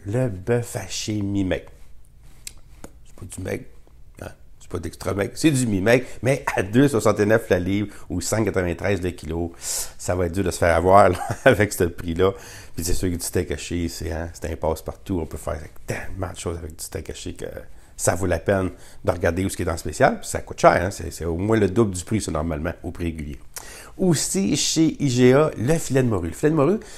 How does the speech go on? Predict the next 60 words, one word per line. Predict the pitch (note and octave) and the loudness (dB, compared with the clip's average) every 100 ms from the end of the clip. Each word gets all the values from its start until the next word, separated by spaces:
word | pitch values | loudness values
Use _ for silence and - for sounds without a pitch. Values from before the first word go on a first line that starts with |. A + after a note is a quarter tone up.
| - - - | -18 -14 -2
c'est | - - | -2 2
pas | F3+ G3 | 4 6
un | A#2+ | 6
filet | F#2+ - A2 B2+ | 4 -2 2 2
de | C#3+ | 2
poisson | - A2+ F#2+ - D3+ | 0 0 0 0 -2
qu'on | D3+ F2+ | -2 -6
retrouve | - C3+ A#2+ | -2 0 0
à | E2+ | 0
chaque | - A#2 - | -2 -4 -2
semaine. | - F2 E2+ F#2 C#2 - - - - | -2 -2 0 -2 -4 -10 -20 -14 -10
Parce | - | -6
que, | - | -6
tu | E2+ A2+ G#2+ G#2 | -2 0 2 2
sais, | |
euh, | F2 E2 E2 D#2 D#2+ | 2 2 0 -2 -4
le | D#2+ | -6
filet | - F2+ | -4 -4
de | |
mo-, | F2+ E2+ | -2 -2
la | E2+ | -4
morue, | E2+ D#2 G2 C3+ | -4 -2 0 0
ça | - F2 | 0 -4
y | E2 | -2
est, | |
même | F#2 F#2 | 0 0
à | |
un | D#2 | -2
moment | D#2+ D#2+ | -2 -4
donné, | D#2 G#2 | -4 -4
ça | D#2+ | -4
a | |
été | D#2 | -6
interdit, | D2+ E2 - E2+ C#3 D#3 | -8 -4 -4 -4 -6 -6
hein, | C3+ | -8
parce | - - | -10 -12
qu'on, | D#2 D#2 D#2 - | -14 -14 -14 -14
y | |
en | - E2+ | -14 -12
a, | |
<laughs> | |
y | - - | -2 0
en | |
a | - - | 0 -2
quasiment | - - D#2+ - - | -8 -6 -6 -8 -8
plus, | F3 | -6
on, | D3 G2 E2+ D#2+ E2 E2+ | -4 -2 -4 -4 -8 -4
on | E2+ | -4
en | |
pêche | D#2+ F2+ - | -2 -2 0
tellement | G#2 E2 D#2+ G2 | -2 -2 -2 -4
qu'on | D#2 E2 F2+ | -6 -10 -6
est | E2 | -6
en | |
train | F2 F#2 | -4 -6
de | F#2 | -6
vider | F#2+ F#2 | -4 -4
les | F2+ | -2
océans. | E2+ F2+ - - - - - - - | -4 -6 -8 -10 -16 -14 -14 -14 -2
Mais | G#2+ D#3+ | 2 2